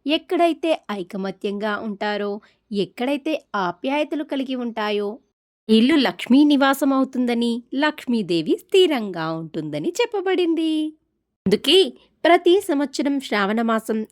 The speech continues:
రెండో శుక్రవారం వరలక్ష్మి, వరమహాలక్ష్మి వ్రతాన్ని పాటించి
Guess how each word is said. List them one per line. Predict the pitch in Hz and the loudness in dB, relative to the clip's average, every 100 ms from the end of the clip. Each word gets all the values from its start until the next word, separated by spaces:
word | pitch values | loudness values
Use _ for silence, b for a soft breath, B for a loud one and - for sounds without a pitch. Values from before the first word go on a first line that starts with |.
| - | -2
రెండో | 190 170 226 277 | -2 2 0 0
శుక్రవారం | - 240 247 233 226 226 | -4 -6 -2 0 0 -4
వరలక్ష్మి, | 196 180 185 233 - 277 269 170 b b b _ | -6 -4 -2 -4 -4 -4 -4 -6 b b b _
వరమహాలక్ష్మి | 214 240 269 285 302 294 302 285 - 294 262 | -4 -2 -2 -4 -4 -2 -2 -4 -6 -4 -2
వ్రతాన్ని | 196 185 180 175 175 | -2 -4 -4 -4 -4
పాటించి | 185 170 156 - 185 - 415 | -6 -4 -4 -4 -10 -4 -6